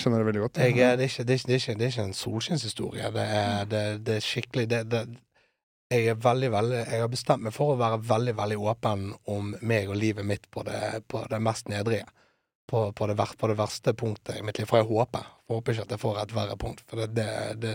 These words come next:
Speaker 2: det, det orker jeg faen ikke. Men jeg håper og tror at jeg skal klare å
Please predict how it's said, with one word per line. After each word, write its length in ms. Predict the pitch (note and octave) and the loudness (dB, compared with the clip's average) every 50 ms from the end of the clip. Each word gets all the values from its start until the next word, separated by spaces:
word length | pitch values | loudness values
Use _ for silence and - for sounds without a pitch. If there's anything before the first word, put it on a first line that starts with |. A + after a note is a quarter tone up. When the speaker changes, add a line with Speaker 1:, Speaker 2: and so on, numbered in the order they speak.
| A2 A2+ A2+ | -4 -6 -4
Speaker 2:
det, 120 | A2+ A2+ A2+ A2 | -4 -4 -4 -2
det 120 | A#2 A#2 A#2 | -2 -2 0
orker 320 | A#2 A2+ A#2 - - A#2 | 0 0 0 -2 -2 -4
jeg 60 | A2+ | -2
faen 220 | - A#2 - - - | -2 -4 -6 -6 -6
ikke. 220 | G#2 G#2+ - - - - A#2 | -8 -8 -8 -10 -12 -12 -6
Men 380 | A#2 B2 A#2 A#2 A2 A2+ A2 A2 - - - _ _ _ _ _ _ _ _ _ _ _ _ _ _ _ _ _ _ _ _ _ _ - | -2 2 2 4 4 2 0 -4 -6 -14 -20 _ _ _ _ _ _ _ _ _ _ _ _ _ _ _ _ _ _ _ _ _ _ 2
jeg 120 | C3+ C#3 | 4 4
håper 760 | C3+ B2 A2+ B2 B2+ B2+ C3+ C3+ C3 - - C#3 B2+ A2+ G#2+ G#2+ | 4 2 2 2 2 4 4 2 2 2 4 6 6 6 4 0
og 80 | G2+ - | -4 -4
tror 540 | - - - C3+ A#2+ A2 G2+ G2+ G2+ - - - - _ - - | -4 0 0 0 0 0 -2 -4 -6 -8 -10 -14 -16 _ -6 -2
at 380 | G#2+ G2+ G2+ - - - - - - - - _ _ _ _ _ _ _ _ _ _ _ _ _ - | -2 -2 -2 -2 -6 -10 -10 -10 -10 -10 -14 _ _ _ _ _ _ _ _ _ _ _ _ _ 2
jeg 160 | B2+ A#2 A2+ | 2 2 2
skal 180 | - - - G#2 - | 2 -2 -6 -6 -4
klare 540 | - - B2 A2 G#2+ A2+ A#2 A#2 A#2+ A2+ G#2+ G#2 G#2 G2 - _ _ _ _ _ _ _ _ _ _ _ _ _ _ _ _ _ _ _ _ _ _ _ _ _ - | -2 0 2 4 4 4 2 2 2 2 2 2 0 -2 -6 _ _ _ _ _ _ _ _ _ _ _ _ _ _ _ _ _ _ _ _ _ _ _ _ _ 0
å 100 | A#2 | 2